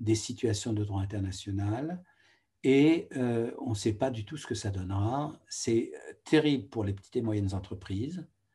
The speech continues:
c'est terrible pour les entreprises de services, dans les deux sens, hein. C'est plus terrible pour les Britanniques que pour nous,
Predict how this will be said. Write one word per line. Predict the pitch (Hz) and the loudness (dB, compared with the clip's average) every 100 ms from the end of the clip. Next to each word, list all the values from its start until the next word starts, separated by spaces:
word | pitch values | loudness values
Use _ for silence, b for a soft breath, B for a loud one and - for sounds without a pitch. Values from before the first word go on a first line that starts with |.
| _ _ _ _ _ _ | _ _ _ _ _ _
c'est | - 104 101 | -8 -6 4
terrible | 139 151 151 | 6 6 4
pour | 131 | 0
les | 113 | 2
entreprises | 113 107 101 110 | 0 -2 -2 -2
de | 98 | 0
services, | 98 104 147 - | -2 -2 -4 2
dans | 131 | 6
les | 135 | 6
deux | 135 151 | 8 4
sens, | - 120 95 98 | 4 2 2 -4
hein. | 98 - _ _ _ _ _ - | -6 -10 _ _ _ _ _ 0
C'est | - | 4
plus | - 190 185 | 6 4 6
terrible | 143 156 | 4 4
pour | 151 123 | 4 4
les | |
Britanniques | 113 110 117 160 - | 6 4 4 2 0
que | |
pour | 131 135 123 | -2 0 0
nous, | 113 92 | 0 -2